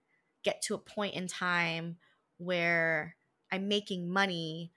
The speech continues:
but I don't necessarily need to be working all the G-dang time. Um, in my head, I'm just kinda thinking of, like, even some of these celebrities who literally make money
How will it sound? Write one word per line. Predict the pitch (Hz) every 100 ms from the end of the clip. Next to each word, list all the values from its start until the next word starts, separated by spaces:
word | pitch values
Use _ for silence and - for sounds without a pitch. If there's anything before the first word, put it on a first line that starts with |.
| _ _ _ -
but | 185
I | 170
don't | 170 175 -
necessarily | 180 170 175 - 170 160 160
need | 165 165
to | 160
be | 160 156
working | 156 151 - 147 -
all | 147 147 - - -
the | 110 95 71 _ _ _ _ _ _ _ _ _ -
G-dang | 156 123 104 92
time. | 156 87 73 - - - - - - - - - -
Um, | 170 165 156 151 151 156 _ _ _ _ _ _ -
in | 175
my | 165
head, | 170 165
I'm | 156
just | 156 -
kinda | 165 156
thinking | 156 160 156 156
of, | 151
like, | 147 143 - - - - _ _ -
even | 175 170
some | 170 170
of | 160
these | 151 - - - _ -
celebrities | - 180 160 165 160 151 156 -
who | 160 156
literally | 156 156 156 156 151 156 170 - _ _
make | 160 151
money | 156 139 147 147 160